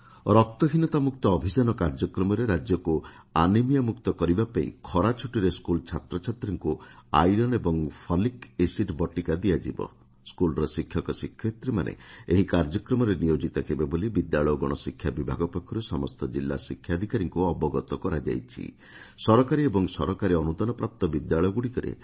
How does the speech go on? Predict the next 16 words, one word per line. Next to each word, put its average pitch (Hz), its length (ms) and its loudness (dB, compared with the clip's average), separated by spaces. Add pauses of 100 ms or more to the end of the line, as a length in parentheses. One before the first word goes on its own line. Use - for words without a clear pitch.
(300)
ପ୍ରଥମରୁ 120 500 2
ପଞ୍ଚମ 87 440 0
ଶ୍ରେଣୀରେ 107 360 0
ପଢ଼ୁଥିବା 80 560 -4
ଛାତ୍ରଛାତ୍ରୀଙ୍କୁ 95 800 -6 (100)
ଗୋଲାପୀ 85 340 2
ରଙ୍ଗର 92 300 0
ବଟିକା 73 480 -4
ଦିଆଯିବ। 69 460 -2 (420)
ସେହିଭଳି 78 400 2
ଷଷ୍ଠରୁ 85 480 -4
ଦ୍ୱାଦଶ 82 380 -2 (100)
ଶ୍ରେଣୀରେ 78 320 -2
ପଢ଼ୁଥିବା 69 560 -6
ପିଲାଙ୍କୁ 73 480 -4
ନୀଳ 78 240 0